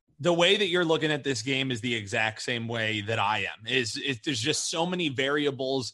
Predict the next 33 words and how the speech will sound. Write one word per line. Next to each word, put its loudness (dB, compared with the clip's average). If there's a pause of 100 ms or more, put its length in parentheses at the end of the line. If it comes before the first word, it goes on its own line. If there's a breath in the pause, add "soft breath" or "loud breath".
(300 soft breath)
and -2
the -6
question 0
marks. 0
Um, 0 (140)
you 4
know, 4 (220)
I, 4
I 6
think 2
for 2
me, 0
if 2
there 4
was 0
one 0 (300 soft breath)
look 2
that -4
maybe 0
I 2
would 0
sprinkle -2
pizza -2
money 0
on, 2
you -2
know, -2
if, -4
if -4
you -2
need -2
action, 0
again, 0